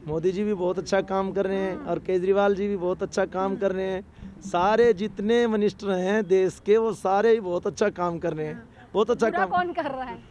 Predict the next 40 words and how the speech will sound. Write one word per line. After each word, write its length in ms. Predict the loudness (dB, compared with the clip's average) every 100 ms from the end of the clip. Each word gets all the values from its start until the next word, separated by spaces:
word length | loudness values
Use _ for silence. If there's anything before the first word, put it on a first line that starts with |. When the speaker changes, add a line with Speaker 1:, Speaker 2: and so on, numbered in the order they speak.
| -20 -20 -20 0
Speaker 1:
बहुत 200 | 2 2
अच्छा 180 | 2 0
काम 280 | 2 -2 0
कर 120 | -2
रहे 120 | 2
हैं। 60 | 2
लेकिन 340 | 2 2 0
हमारी 360 | -2 0 0 2
नज़र 280 | 2 2 2
में 160 | 2
तो 140 | 2 4
जो 100 | 6
ये 120 | 6
बुराई 520 | 4 4 4 2 -2 -2
आई 260 | 2 2 2
ना, 140 | 2
Speaker 2:
हाँ। 540 | 2 0 -8 -18 -18 -4 0
Speaker 1:
ये 80 |
कॉलोनी 440 | 0 2 2 2 -2
पड़ी 280 | -2 0 0
है 140 | 0
रोडों 320 | 0 2 2
के 120 | 4
ऊपर। 320 | 2 2 0 -4
Speaker 2:
हाँ। 400 | -6 -18 -20 -20 -20 -2
Speaker 1:
अब 160 | 0 2
हम 200 | 0 -2
क्या, 300 | -2 2 4
हमें 400 | 4 2 0 0
क्या 280 | 2 4 4
पता 300 | 0 0 2
है 160 | 2
इसमें 340 | 0 -2 -2 0
कौन 340 | 2 4 4
से 160 | 2 0
मंत्री 380 | 0 0 -2 2
का 120 | 2
हाथ 220 | 4 2 0
है, 100 | -4
Speaker 2:
हाँ। 560 | -6 -16 -16 -18 -12